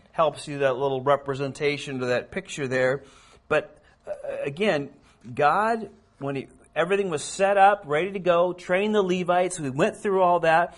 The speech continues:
he, he has this dynamic symbol of his active presence with his people, which is this cloud by day and this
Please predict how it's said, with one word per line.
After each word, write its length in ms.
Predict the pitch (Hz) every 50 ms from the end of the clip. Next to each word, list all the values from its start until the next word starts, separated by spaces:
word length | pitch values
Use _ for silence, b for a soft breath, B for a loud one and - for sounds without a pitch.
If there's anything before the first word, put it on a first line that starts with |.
| B B B B B B
he, 200 | - 170 175 170
he 440 | 170 165 151 165 175 180 180 175 165
has 320 | 180 185 175 175 165 170
this 200 | 160 151 143 135
dynamic 760 | 123 - 151 143 151 151 151 160 175 190 202 208 214 196 -
symbol 600 | - - - - 190 180 185 170 175 180 180 170
of 100 | 156 147
his 140 | 143 127 123 113
active 540 | 113 131 160 180 - - 180 165 - - -
presence 800 | - - 175 170 165 151 147 143 123 98 - - - - - - b b b b b b b
with 140 | b 135 131
his 180 | 139 135 127 -
people, 560 | - - 156 135 127 - 117 98 82 - - _ _ _ _ _ _ _ _ _ _
which 180 | - 117 - -
is 160 | 135 123 117
this 300 | 120 127 120 120 - - b b b b b b b
cloud 720 | b - 147 160 156 147 151 165 175 180 185 185 190 196 190 - _ b b b b b b b b b b _ _ _ _ _ _ _ _ _ _ _ _ _ -
by 300 | 147 135 151 156 147 147
day 560 | 147 139 160 160 160 160 165 165 170 165 -
and 220 | - 143 143 139 131
this 320 | 131 123 123 - - -